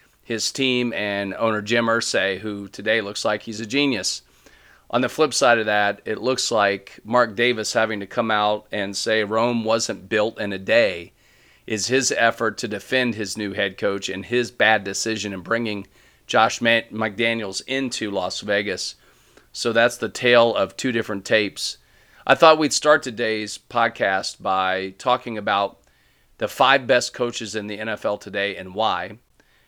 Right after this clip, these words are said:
And then in the second segment, we'll talk a little bit about five up-and-coming new coaches that I think are gonna be the next generation, so to speak.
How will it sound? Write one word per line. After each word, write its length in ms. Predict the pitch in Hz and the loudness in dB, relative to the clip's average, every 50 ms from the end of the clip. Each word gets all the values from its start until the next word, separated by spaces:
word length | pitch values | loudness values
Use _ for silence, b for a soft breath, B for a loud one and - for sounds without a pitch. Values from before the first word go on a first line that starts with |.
| _ _ _ | _ _ _
And 160 | _ - 113 120 | _ -4 -2 -2
then 120 | 127 127 | -2 -2
in 100 | 123 120 | -2 -4
the 100 | 117 113 | -4 -6
second 380 | - - - 175 165 - 139 117 | -4 -2 -2 -2 -2 -4 -6 -6
segment, 400 | - - 120 107 104 113 110 104 | -2 -2 -2 -2 -2 -4 -6 -6
we'll 140 | 104 113 | -6 -6
talk 240 | - - 123 120 - | -2 0 0 0 0
a 40 | 113 | -2
little 200 | 120 131 139 139 | -4 -4 -4 -4
bit 120 | 127 123 | -4 -6
about 480 | 113 104 107 107 101 101 98 95 - _ _ _ _ _ _ _ _ _ _ _ _ _ _ _ | -4 -4 -4 -2 -2 -2 -4 -6 -8 _ _ _ _ _ _ _ _ _ _ _ _ _ _ _
five 380 | - - - 135 127 131 131 117 | -18 -2 2 4 6 6 4 4
up-and-coming 840 | 120 127 131 - 127 104 104 - 131 120 113 113 104 101 98 101 | 2 0 0 -2 -6 -10 -8 -4 -2 -2 -2 -2 -6 -8 -10 -6
new 160 | 101 120 151 165 | -4 -2 -2 -2
coaches 540 | - - 123 104 98 92 - 104 95 90 | -2 -2 -4 -4 -4 -6 -10 -10 -10 -10
that 140 | 90 101 98 | -10 -8 -6
I 100 | 98 101 | -6 -6
think 300 | - - 123 120 113 - | -6 -6 -6 -6 -6 -8
are 60 | 113 | -10
gonna 180 | 104 104 104 104 | -10 -8 -10 -8
be 360 | 101 104 104 104 104 98 - b b b b b b b b b b - | -6 -6 -6 -6 -8 -10 -14 b b b b b b b b b b -6
the 100 | 110 110 | -2 0
next 320 | 117 120 120 - - - | 2 2 2 0 -2 -6
generation, 680 | - 98 120 117 110 104 104 107 113 117 - - 107 98 | -2 -2 0 0 0 0 0 0 0 0 -2 -4 -4 -6
so 180 | - - 104 98 | -4 -4 -4 -4
to 80 | 98 | -4
speak. 500 | 92 - - - 107 104 101 98 - b | -6 -8 -6 -6 -6 -6 -6 -8 -12 b